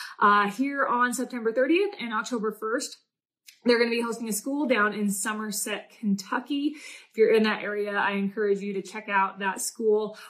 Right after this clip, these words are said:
Or if you just wanna check out their schedule and figure out where they're gonna be in the coming weeks, head on over to their website, circle five cow school dot com. That is the number five in there, or you can go ahead and give them a follow on Facebook.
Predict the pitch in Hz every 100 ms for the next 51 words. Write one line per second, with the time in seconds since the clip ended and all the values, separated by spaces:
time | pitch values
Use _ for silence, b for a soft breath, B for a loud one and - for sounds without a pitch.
0 | B - 285 302 294 302 294 285 262 269
1 | 269 - 226 240 233 220 208 233 214 220
2 | 214 196 214 208 214 202 208 220 202 202
3 | - 214 208 196 214 262 - - 208 208
4 | 196 196 - 208 190 185 - 247 196 -
5 | - 220 208 208 220 196 196 - - -
6 | 269 277 - 302 294 262 202 - - -
7 | 254 254 262 254 B B B 285 277 254
8 | 226 220 214 208 214 233 277 - - 214
9 | 240 262 214 202 196 202 208 220 202 190
10 | 175 196 208 214 - 175 180 180 185 196
11 | - - - -